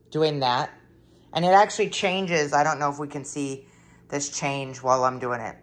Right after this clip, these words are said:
Yeah, it's still showing the same. I'll show it a different one in a, in a little bit where the color changes. It changes to a different pattern. Okay, so the best, the, the only kind of lunacy that's good lunacy is,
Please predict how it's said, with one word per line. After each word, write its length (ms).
Yeah, 180
it's 120
still 180
showing 300
the 40
same. 240
I'll 120
show 220
it 60
a 80
different 380
one 160
in 140
a, 220
in 340
a 100
little 180
bit 320
where 100
the 100
color 340
changes. 720
It 120
changes 420
to 120
a 40
different 360
pattern. 400
Okay, 340
so 400
the 200
best, 460
the, 200
the 140
only 280
kind 260
of 60
lunacy 460
that's 280
good 240
lunacy 540
is, 380